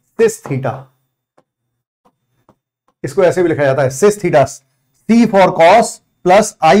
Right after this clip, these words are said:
for I into sin, I for iota, sin theta, sis theta भी लिखते हैं। अब इसमें खासियत क्या है, अब इसे आने से क्या फायदा, जैसे जेड स्क्वायर करोगे,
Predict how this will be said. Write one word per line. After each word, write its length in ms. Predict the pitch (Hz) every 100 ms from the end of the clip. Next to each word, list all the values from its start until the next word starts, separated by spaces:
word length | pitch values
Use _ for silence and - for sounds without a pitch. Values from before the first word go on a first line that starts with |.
| 208
for 220 | 170 170 247 _ _ _ _ _ _ _
I 120 | 143 175
into 280 | 185 175 214 240 233 _ -
sin, 380 | - 156 214 226 -
I 120 | 135 143
for 160 | 147 147
iota, 360 | 147 165 214 220
sin 400 | 143 135 208 240
theta, 280 | - 123 - _ _ _ 185
sis 160 | 185
theta 180 | 151 143
भी 80 | 180
लिखते 260 | 156 -
हैं। 100 | 117 _ _ _ _ _ _ _ _ _ _ -
अब 120 | 269
इसमें 220 | 269 254
खासियत 460 | 269 226 240 269 -
क्या 120 | 226
है, 180 | 208 226
अब 80 | 226
इसे 260 | 233 240 247
आने 260 | 220 208 214
से 100 | 220
क्या 180 | 226 190
फायदा, 320 | 135 123 131
जैसे 260 | 151 196 226
जेड 320 | 160 196 208
स्क्वायर 380 | - - 190 180
करोगे, 380 | 147 - 170 -